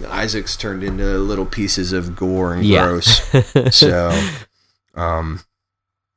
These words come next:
Speaker 1: but that's sort of, like, the big goal. Um, I think, too, this is when you start seeing, um, oh, this is the first time you run into the tentacle that drags you down the
Speaker 2: Oh,
Speaker 1: hallway.
Speaker 2: okay. Yeah.
Speaker 1: Um,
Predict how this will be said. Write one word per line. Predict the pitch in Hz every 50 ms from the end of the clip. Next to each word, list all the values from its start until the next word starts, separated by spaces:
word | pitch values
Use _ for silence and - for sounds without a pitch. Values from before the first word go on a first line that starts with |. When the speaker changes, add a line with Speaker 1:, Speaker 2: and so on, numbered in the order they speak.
| _ _ _ -
Speaker 1:
but | 117 107 120 117 110 107 113 107 -
that's | - 123 127 139 -
sort | - - 175 165
of, | 147 127
like, | 123 117 110 104
the | 110 117
big | 107 104 92 117 113 113 110 104 98 92
goal. | 90 101 101 101 101 101 101 101 101 101 101 - - - - - - - - - - -
Um, | - 82 87 90 87 90 90 90 - - _ _
I | - 127
think, | 127 - 226 320 339 - -
too, | - - - 190 185 185 165 139
this | 117 131 135 - 175
is | 160 135 120
when | 123 123 120
you | 120 120 113
start | - - - - 113 110 107 - -
seeing, | - - 113 113 110 110 107 104 104 101 98
um, | 95 95 95 95 92 92 87 87 - _ _ _ _ - _ -
oh, | 120 123 131 123 113
this | 110 131 151 - 208
is | 202 190 151 127
the | 123 110
first | - - 117 110 - -
time | - 120 113 127
you | 123 113
run | 95 95 92 95
into | 95 98 101 - - 107
the | 98 90
tentacle | - - 127 139 160 147 - - 76 78 - - _ _ _ _ _ _ _ _ _ _ _ _ _ _
that | 101 95 95
drags | 107 104 104 107 101
you | 110 104
down | 98 104 98 95
the | 98 95
Speaker 2:
Oh, | 92
Speaker 1:
hallway. | 92 101 104 107 104 95 87
Speaker 2:
okay. | 80 78 76 73 73 - - _ _ _ _ _ _ _ _ _ -
Yeah. | 101 98 95 92 90 90
Speaker 1:
Um, | 90 90 87 92